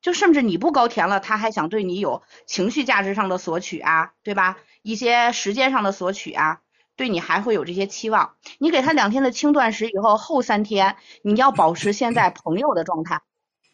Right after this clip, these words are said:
这就是我说的十天追求到他的方法啊，就是这，这三天你就要给他朋友一样的状态，回到你们最初的时候，他对你那个，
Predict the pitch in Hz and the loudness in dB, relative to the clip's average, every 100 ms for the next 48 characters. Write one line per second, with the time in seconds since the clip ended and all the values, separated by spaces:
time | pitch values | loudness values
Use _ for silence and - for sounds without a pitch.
0 | _ 320 294 302 233 180 277 277 254 - | _ 0 4 4 4 4 4 2 2 0
1 | 226 285 269 277 269 233 226 233 226 220 | -2 0 2 2 0 2 2 2 0 2
2 | 233 233 196 104 185 185 - - _ - | 2 2 0 2 0 0 -6 -20 _ -8
3 | 269 269 240 - _ _ _ _ _ _ | -4 -2 -4 -6 _ _ _ _ _ _
4 | - - 349 285 - - 320 285 262 262 | -20 -6 -2 -2 -4 -4 -2 0 0 -2
5 | 233 220 214 185 214 233 233 214 151 196 | 0 -2 -2 -6 -4 -2 -2 -2 -4 -6
6 | 180 _ - 214 359 175 160 160 170 170 | -6 _ -6 -4 -2 -4 -4 -6 -8 -8
7 | - 208 381 208 143 160 269 - - 392 | -8 -6 -4 -4 -4 -8 -8 -8 -6 -2
8 | 190 160 160 151 - 330 370 262 180 196 | -2 -4 -6 -6 -6 -4 -2 -2 -2 -4
9 | 226 185 | -2 -2